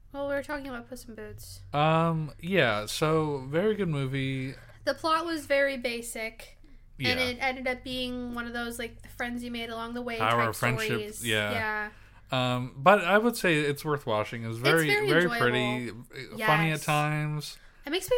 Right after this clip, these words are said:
Speaker 1: wonder if the next Shrek movie is gonna be like this, 'cause they are definitely making
Speaker 2: Yeah,
Speaker 1: another Shrek
Speaker 2: they're,
Speaker 1: movie.
Speaker 2: yeah, they're, it's probably gonna be the same sort of s-, style, and, and I really hope so.
Speaker 1: Me
Speaker 2: Um, the only
Speaker 1: too.
Speaker 2: thing I, I don't really like about it, and, and we're probably gonna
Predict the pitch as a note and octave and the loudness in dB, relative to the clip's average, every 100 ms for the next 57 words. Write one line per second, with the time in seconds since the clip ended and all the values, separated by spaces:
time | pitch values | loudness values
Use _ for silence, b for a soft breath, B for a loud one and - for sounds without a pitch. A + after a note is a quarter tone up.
0 | G#4 F#4+ F#4 F#4 D4+ D4 - - C4+ - | 2 0 -2 -4 -6 -6 -6 -6 -8 -8
1 | A#3+ A3+ A3 A3 G#3 G#3 G#3+ G#3+ - B3+ | -12 -12 -12 -10 -10 -10 -10 -10 -8 -4
2 | E4+ F4+ F#4 - - C4+ - - C#4 - | -2 -2 -6 -12 -8 -8 -8 0 0 0
3 | A#3 A3 G#3 - B2 G2 G2 A2 A2+ G#2 | -8 -8 -10 -4 0 2 0 -2 -2 -4
4 | G2+ F#2+ G2+ F#2 A2+ C3 B2 C3 C3 - | -10 -8 -6 -4 -6 -8 -8 -10 -10 -2
5 | C#3+ C#3+ B2+ A#2+ A2 G#2 F#2+ G#2 G2+ F#2 | 0 2 0 -4 -4 -6 -6 -8 -8 -8
6 | G2+ F#2 E2+ - - - G2 F#2 F#2+ G2 | -8 -8 -12 -18 -14 -8 -4 -2 -2 -6
7 | G2 G2+ A2+ A2+ C#3+ G#2+ G2 G2+ - F#2 | -8 -6 -2 0 0 0 -4 -8 -10 -10
8 | F2+ F2+ - C#3+ A#2 C#3 A3+ C4 B3+ G#3+ | -8 -10 -6 -4 -2 2 2 2 0 0
9 | D#3 B2 A2+ B2 B2 G#2+ G#2 A#2 A2+ A2+ | 0 -2 -4 -6 -6 -6 -4 -4 -6 -4
10 | G#2+ G#2 G2+ G#2 G2 G2 G2 A#2+ - G#2+ | -2 -2 -4 -4 -4 -4 -6 -10 -12 -12
11 | G2+ G2+ _ A#2+ G#2+ A2 G2+ G2 F2+ | -12 -16 _ -12 -6 -6 -6 -8 -12